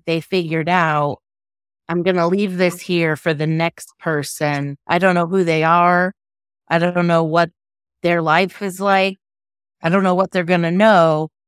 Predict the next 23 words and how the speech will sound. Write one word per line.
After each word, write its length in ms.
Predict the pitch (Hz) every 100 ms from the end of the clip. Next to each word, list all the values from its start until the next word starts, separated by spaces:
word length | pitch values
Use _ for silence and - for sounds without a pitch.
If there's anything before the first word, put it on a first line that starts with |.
| _ -
but 100 | 170
I 140 | 175
know 600 | 175 196 196 175 165 165 165 _ _ _ _ _
something's 800 | - 214 220 226 202 190 156 - -
weird 600 | 175 226 180 165 160 160 -
and 440 | 175 170 160 160 - _ _
somebody 460 | - 208 190 180
else 200 | 170 165 -
is 140 | 151
gonna 400 | 170 156 147 139 -
need 320 | 180 180 143
this 340 | 131 101 - -
information." 1040 | 151 143 147 151 143 139 - - - - -
I 80 | 269
just 220 | 320 -
thought, 200 | 285 - 254
I 160 | 202 226
felt 240 | 330 311
very 220 | 240 233
warmly 600 | 180 185 233 294 226 170
about 300 | 156 156 151
that 300 | 143 196 226
part. 480 | - 139 123 101 -